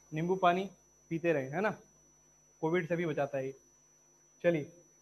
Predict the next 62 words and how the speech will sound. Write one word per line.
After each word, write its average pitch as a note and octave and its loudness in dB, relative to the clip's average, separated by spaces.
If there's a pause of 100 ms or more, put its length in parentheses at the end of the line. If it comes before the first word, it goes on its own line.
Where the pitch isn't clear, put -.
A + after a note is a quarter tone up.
(120)
तो F#3+ 2
यहाँ G3 6
से C4+ 2
अब B3+ 8
मैं B3 2
क्या A#3 8
कर G3+ 4
सकता F3 -2
हूँ, D3 -4
पूरी B3 2
इक्वेशन A3+ 0
में A#3 -2
आप A3 4
ध्यान F#3+ -2
से A3 -2
देखो, F#3 -2 (380)
यहाँ E3+ 2
पर A3 2
भी B3 -2
m G#3+ 2
माइनस G#3 0
n F#3 0
है, F#3+ -8 (560)
यहाँ F3 2
पर A3+ 4
भी B3 0
m G#3+ 2
माइनस G3+ 2
n F3+ -2
है, G3 -10 (500)
और F#3 6
इसके G#3 2
दो G3+ 6
फैक्टर A3 0
होते G#3 4
हैं, G#3+ 2
उसमें G#3 -4
भी A3 -4
m F#3 0
माइनस F#3 -2
n G#3+ -2
आता C#3 0
है। C3 -12 (400)
तो G#3 2
यानी G#3+ 4
पूरी A#3+ -6
में A#3+ -6
से A#3+ -6
मैं A#3+ -4
क्या A3+ 0
कर G#3+ -2
सकता G#3+ -8
हूँ, A#3 -4
m G#3 2
माइनस G3+ 0
n G#3 -6
को G#3+ 0
डिवाइड E3 0
कर D3 -4
सकता - -18
हूँ। B2 -18 (520)
अगर G#3 0